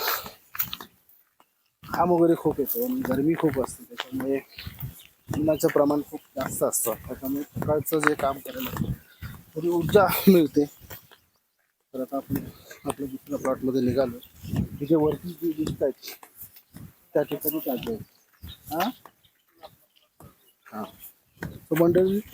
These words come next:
हा इथून बघा, हे, हे, हे दगड दिसत आहेत, इथून आता हे आपलं प्लॉट चालू, तो अगदी वरपर्यंत गेलाय.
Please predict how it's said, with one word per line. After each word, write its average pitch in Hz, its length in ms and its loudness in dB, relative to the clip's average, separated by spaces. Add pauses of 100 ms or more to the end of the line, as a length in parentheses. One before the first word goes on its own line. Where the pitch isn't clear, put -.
(1080)
हा 165 120 2
इथून 180 260 0
बघा, 135 180 4
हे, 170 380 2
हे, 160 340 -10 (120)
हे 170 340 -8
दगड 165 240 2
दिसत 175 260 -10
आहेत, 180 80 -6 (100)
इथून 175 260 -12
आता 165 200 0
हे 165 160 2
आपलं 165 300 4
प्लॉट - 500 -8 (100)
चालू, 127 200 -6 (580)
तो 175 100 6
अगदी 175 140 6
वरपर्यंत 180 600 4
गेलाय. 123 320 4